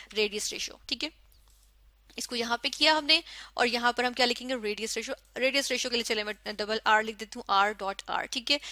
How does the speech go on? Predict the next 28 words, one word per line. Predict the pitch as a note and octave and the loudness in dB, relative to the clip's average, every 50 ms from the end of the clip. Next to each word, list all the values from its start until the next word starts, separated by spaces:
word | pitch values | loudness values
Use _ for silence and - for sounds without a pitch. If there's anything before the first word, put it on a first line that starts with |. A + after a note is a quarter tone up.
| - - - - - - | -12 -12 -14 -10 -2 4
और | - D4 D4+ D#4+ | 6 6 6 6
उसके | D#4 - F4+ | 4 4 8
बाद | E4+ E4 E4 D#4+ | 10 10 10 10
हम | F4 E4 D4+ | 10 6 6
देखेंगे | D4+ C#4+ D#4 D4 D4 D4+ | 4 4 4 6 6 6
यहाँ | D4+ C#4+ C#4 C4+ | 8 8 8 6
पे | C4+ D4 | 6 6
आगे | - - A#3+ A#3 C4 B3+ | 6 6 6 6 4 0
हमारे | B3+ A3+ A#3 A3 A3 A3 | 0 2 4 4 4 4
पास | A3+ - B3 C4 C#4+ C#4 - - - | 4 6 6 6 6 6 2 -6 -6
ज्योमेट्री | - - A#3 G#3+ G#3 G#3 G#3 G#3+ - - C4+ B3+ | -6 -6 -6 -2 2 2 2 2 0 -2 -2 -2
कौन | A3 - A3 G#3 G#3 | -2 -4 -6 -6 -6
सी | G#3 - G#3+ G#3 | -6 -4 0 2
आ | G3+ G3+ | 2 2
जाती | G3+ - A3+ A3 A3 - B3 | 4 2 0 0 0 -2 -2
है, | A#3+ B3+ B3+ C4 C4+ - - | 2 4 6 6 4 2 -2
ठीक | - A3 - | -8 -2 2
है, | A#3+ A#3 | 2 2
या | A#3 G#3+ G#3 | 4 2 0
शेप | G3 - - - C4 B3+ B3 - | 0 0 -2 0 0 0 0 -2
कौन | - B3+ A#3+ A#3 | -4 -4 -4 -4
सी | A#3 - B3+ | -2 0 4
आ | B3 A3+ | 4 4
जाती | A3+ B3 A#3 A3+ - A#3+ | 4 4 0 0 -2 -2
है, | A#3 B3+ | -2 -2
ये | A3+ - G#3+ | 0 -2 -2
हम | G#3 G#3 G#3 | -4 -4 -4
देखेंगे। | G#3 G#3+ A3 - B3 A#3+ B3 C#4 | -4 -4 -4 -2 0 2 2 2